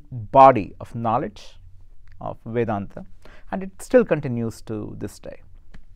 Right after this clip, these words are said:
And we talked about, uh, last class, uh, well, last gathering, we talked about, uh, what are some of the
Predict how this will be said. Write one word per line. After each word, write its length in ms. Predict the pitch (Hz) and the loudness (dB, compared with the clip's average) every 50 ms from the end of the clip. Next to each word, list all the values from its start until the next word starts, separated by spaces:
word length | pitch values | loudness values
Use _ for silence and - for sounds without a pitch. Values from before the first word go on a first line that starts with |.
| - - - - - - - - - - - - - - - - - - | -18 -18 -18 -18 -18 -16 -14 -14 -14 -14 -16 -16 -16 -18 -18 -12 0 4
And 380 | 170 180 180 185 185 190 185 180 | 6 8 8 8 6 4 2 2
we 100 | 190 175 | 0 4
talked 340 | 175 185 180 185 - - | 8 10 10 10 10 8
about, 720 | 202 180 165 175 175 170 175 175 175 175 175 151 - - - | 4 8 10 12 12 12 12 12 12 12 10 8 2 -2 4
uh, 600 | 156 160 160 160 156 156 156 156 156 151 147 147 151 147 - - - - - - - - - | 8 8 10 10 10 10 10 10 10 8 8 6 2 -2 -8 -14 -16 -16 -16 -14 -14 -8 0
last 400 | 165 156 165 190 220 208 - - | 6 10 12 12 12 10 6 2
class, 400 | - 180 139 139 165 165 - - - | 4 4 6 6 4 2 -2 -6 0
uh, 260 | - 151 139 143 143 156 | 4 6 6 6 8 10
well, 240 | 180 156 135 123 120 | 10 10 10 8 4
last 480 | 131 131 139 156 180 180 - - 143 120 | 0 6 10 10 10 10 8 4 4 8
gathering, 500 | 143 143 139 131 120 113 131 165 202 - - - - | 10 10 12 10 8 4 0 -2 -4 -8 -12 -12 -4
we 140 | 160 170 165 | 0 0 2
talked 340 | 160 - 156 160 - - 185 | 6 8 8 8 8 6 4
about, 580 | 151 147 151 147 147 147 143 139 135 - - - - - - - - - - - - - - | 6 8 10 10 10 10 10 8 6 2 -4 -14 -16 -16 -18 -18 -18 -18 -18 -18 -16 -6 0
uh, 400 | 185 180 175 170 170 170 165 165 | 4 8 10 12 12 12 10 10
what 400 | 165 170 160 160 175 190 196 190 | 8 4 6 10 10 10 12 12
are 160 | 214 202 208 | 10 8 8
some 240 | - - - 170 170 | 6 4 0 2 4
of 160 | 175 160 - - | 2 2 2 0
the 640 | 151 160 165 165 160 160 160 156 151 151 151 - | 0 2 4 4 6 6 4 4 4 2 0 -2